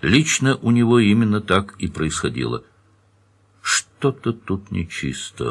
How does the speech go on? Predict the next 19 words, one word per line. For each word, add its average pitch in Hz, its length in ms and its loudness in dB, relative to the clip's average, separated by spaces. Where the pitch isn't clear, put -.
ох, 127 400 -4
как - 240 -6
нечисто. 87 1080 -6
Тривиальные 67 680 -2
штампы, 127 760 0
сплошь - 480 -2
и 82 40 0
рядом 101 380 2
влекущие 87 680 -2
самые 101 500 2
нетривиальные 90 920 2
ситуации 82 640 -2
и 80 40 -4
последствия. 78 800 -2
Как 117 160 2
бы 76 80 -2
там 62 200 -6
ни 117 120 0
было... 123 320 0